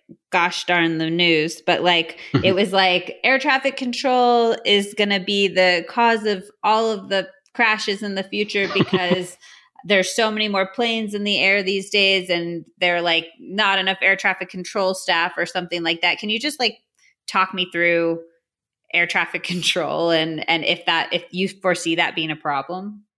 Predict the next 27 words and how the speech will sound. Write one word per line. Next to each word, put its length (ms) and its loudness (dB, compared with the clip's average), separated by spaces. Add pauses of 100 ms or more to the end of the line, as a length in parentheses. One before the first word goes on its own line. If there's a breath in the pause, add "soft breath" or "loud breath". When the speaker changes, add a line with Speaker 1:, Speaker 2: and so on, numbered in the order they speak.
(360)
Speaker 2:
Well, 240 4
what 120 4
I 140 4
foresee 460 2
being 260 2
a 60 2
problem, 500 2
and, 240 0
and 220 -2
we 100 -8
already 320 2
had 300 2
this 120 0
problem, 460 2
at 80 -2
least 360 -6 (180)
before 760 -4 (840)
coronavirus, 800 -2 (800)
was 260 -4 (220)
airspace 500 2
was, 300 -4 (720)
and 160 0
ground 260 2
space 360 -4
too, 320 -6
was, 400 -8
was 420 -8